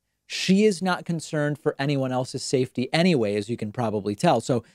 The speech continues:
this is not about all churches. This is not about all religious people. Every church I've driven by here in Massachusetts is closed.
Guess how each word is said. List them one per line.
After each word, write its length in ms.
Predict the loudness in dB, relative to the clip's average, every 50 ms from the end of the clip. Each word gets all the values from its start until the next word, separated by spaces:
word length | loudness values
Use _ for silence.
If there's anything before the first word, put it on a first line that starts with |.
| _ _
this 240 | 2 2 2 4 2
is 140 | 0 0 0
not 200 | 0 0 0 0
about 300 | 0 2 2 2 2 4
all 180 | 4 2 2 0
churches. 720 | -2 -2 0 0 0 0 0 -2 -2 -2 -2 -8 -16 -18 _ _ _ _ _ 0
This 200 | 0 0 2 -2
is 120 | -2 0
not 180 | 0 2 2 2
about 240 | 2 2 2 2
all 160 | 2 2 2 2
religious 500 | 2 2 2 2 2 2 2 0 -2 0
people. 400 | -2 -2 -2 0 2 0 2 2
Every 240 | 2 0 2 0 -2
church 360 | -2 0 0 0 0 2 0
I've 160 | -2 -2 -2 -2
driven 360 | -4 -4 -4 -2 -4 -2 0
by 180 | 2 2 2
here 220 | 2 0 0 -2 -2
in 100 | -2 -4
Massachusetts 800 | -4 -4 -2 -4 -4 -4 -2 -4 -4 -4 -2 -2 -4 -4 -2 -4
is 140 | -6 -6 -6
closed. 720 | -8 -16 -6 -2 0 2 4 6 6 4 4 2 0 _